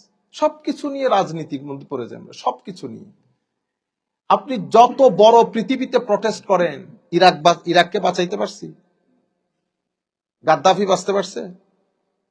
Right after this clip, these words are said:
ভবিষ্যতে আরো যত ঘটনা ঘটবে, আপনা-, আমার আপনার প্রটেস্ট দিয়ে কোনো কিছু হবে?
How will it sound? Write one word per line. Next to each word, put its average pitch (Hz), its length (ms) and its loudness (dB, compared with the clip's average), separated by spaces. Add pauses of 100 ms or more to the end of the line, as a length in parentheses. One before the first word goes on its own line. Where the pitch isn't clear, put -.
(480)
ভবিষ্যতে 180 460 0
আরো 196 200 4
যত 180 240 0
ঘটনা 180 400 -4
ঘটবে, 185 320 -4
আপনা-, 170 420 -4
আমার 170 320 -2
আপনার 180 300 -4
প্রটেস্ট 170 420 -8
দিয়ে 185 160 -6
কোনো 175 220 -10
কিছু 185 240 -8
হবে? 175 360 -6